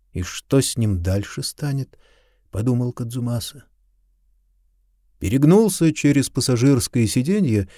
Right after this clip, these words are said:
и, распахнув дверцу, крикнул Тамону: "Залезай!" Пес подбежал и одним прыжком вскочил в машину. "Сиди спокойно и смотри,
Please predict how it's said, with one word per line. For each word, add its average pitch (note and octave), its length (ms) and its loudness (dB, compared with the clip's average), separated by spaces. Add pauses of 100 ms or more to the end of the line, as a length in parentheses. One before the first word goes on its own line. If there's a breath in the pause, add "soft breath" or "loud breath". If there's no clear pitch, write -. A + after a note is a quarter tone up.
(280 soft breath)
и, G#2 80 2
распахнув D3 640 4
дверцу, D#3 500 4
крикнул C3+ 500 4
Тамону: B2 560 4 (380 soft breath)
"Залезай!" A2+ 880 4 (1120)
Пес G#2 240 -2
подбежал G2+ 720 2 (380)
и - 80 -10
одним G#2+ 380 2
прыжком C3+ 520 2
вскочил A2+ 540 -4
в F#2+ 60 -6
машину. F#2 600 -4 (1040)
"Сиди F#2+ 360 0
спокойно D#3+ 720 4 (540)
и F#2 100 -6
смотри, C3 680 4